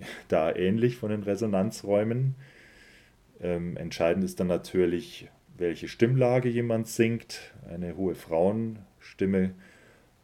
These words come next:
ähm, kann in der Regel nur wenige Obertöne verstärken, also die für, die fürs Obertonsingen relevant sind. Dafür sind diese Obertöne oft sehr laut, weil sie eben sehr nahe über dem Grundton liegen.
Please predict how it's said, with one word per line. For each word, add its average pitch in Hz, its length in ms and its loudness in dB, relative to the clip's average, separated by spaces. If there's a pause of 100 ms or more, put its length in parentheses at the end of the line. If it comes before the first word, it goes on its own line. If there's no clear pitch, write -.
(140)
ähm, 82 340 -8
kann 85 200 -4
in 85 120 -6
der 85 160 2
Regel 90 300 4
nur 82 420 -2
wenige 95 580 0
Obertöne 113 840 2 (280)
verstärken, 98 840 2 (220)
also - 160 -10
die 82 120 -10
für, - 300 -10
die 85 120 -14
fürs - 280 -12
Obertonsingen 82 680 -8
relevant 76 520 -6
sind. 107 300 -6 (1500)
Dafür 85 260 0
sind 95 220 -2
diese 92 220 -4
Obertöne 92 500 0
oft - 200 -4
sehr 80 200 2
laut, 78 400 4
weil 82 120 2
sie 78 160 -8
eben 80 500 -8
sehr 80 680 -2
nahe 82 400 0
über 82 180 -2
dem 78 160 -8
Grundton 92 420 -2
liegen. 127 460 0